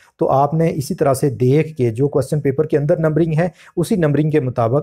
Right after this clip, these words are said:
आपने इस ई शीट के ऊपर जो है वो स्पेस को यूज़ करना है। जो क्वेश्चन आपने नहीं करना, उसकी जगह आपने छोड़ देनी है। फिर उसके बाद क्वेश्चन नंबर, अ, जो, अ, पेज फ़ाइव है, उसके ऊपर क्वेश्चन नंबर टू का पार्ट फ़ाइव और पार्ट सिक्स की जगह है।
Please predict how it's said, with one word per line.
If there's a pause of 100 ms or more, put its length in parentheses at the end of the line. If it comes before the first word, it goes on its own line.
आपने
इस (160)
ई
शीट
के
ऊपर
जो
है
वो (220)
स्पेस
को
यूज़
करना
है। (260)
जो
क्वेश्चन
आपने
नहीं
करना,
उसकी
जगह
आपने (180)
छोड़
देनी
है। (360)
फिर
उसके
बाद
क्वेश्चन
नंबर,
अ,
जो,
अ,
पेज
फ़ाइव
है,
उसके
ऊपर
क्वेश्चन
नंबर
टू
का
पार्ट
फ़ाइव
और
पार्ट
सिक्स
की
जगह
है।